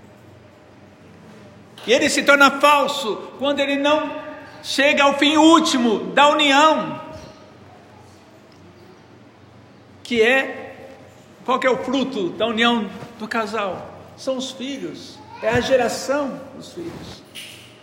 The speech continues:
Ali o amor é verdadeiro. Por isso que, que tem um salmo que diz, né? Os filhos são como as flechas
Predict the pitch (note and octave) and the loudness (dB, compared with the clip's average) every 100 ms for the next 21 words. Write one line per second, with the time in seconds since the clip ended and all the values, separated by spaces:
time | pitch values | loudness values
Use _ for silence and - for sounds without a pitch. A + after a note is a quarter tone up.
0 | - - - G#3+ C#4+ D#4+ A#3+ A#3+ B3+ C#4 | -20 -20 -2 2 6 6 6 4 6 8
1 | C4+ A#3+ A#3 A3 G3+ F#3+ E3 C#3+ - - | 8 4 2 0 0 0 -2 -8 -14 -18
2 | - - - - - - - - - - | -20 -20 -20 -20 -20 -20 -20 -20 -20 -20
3 | - - - - - - - - - - | -20 -20 -20 -20 -20 -20 -20 -20 -20 -8
4 | G#3 G#3+ A3 B3 A#3 - A#3 A3+ - - | -6 -4 -6 -6 -6 -4 -2 -2 -4 0
5 | A#3 A#3+ G#3+ E3 - - - - - F#3+ | 2 2 -2 -6 -10 -16 -20 -20 -14 -10
6 | A3 A#3 - - F3+ A#3 - - - - | -6 -6 -8 -10 -6 -6 -8 -16 -20 -20
7 | - - - F#3+ F#3+ C4 C#4+ G#3 F#3 - | -20 -16 -10 -8 -4 0 0 0 -4 -6
8 | - A#3 A3+ A#3+ A#3 A#3 G#3+ - - - | -6 -6 -4 -4 0 0 -2 -6 -14 -4
9 | G3+ - - - C4 B3 - - F3 - | -2 -2 -6 -2 0 0 -2 -4 -6 -6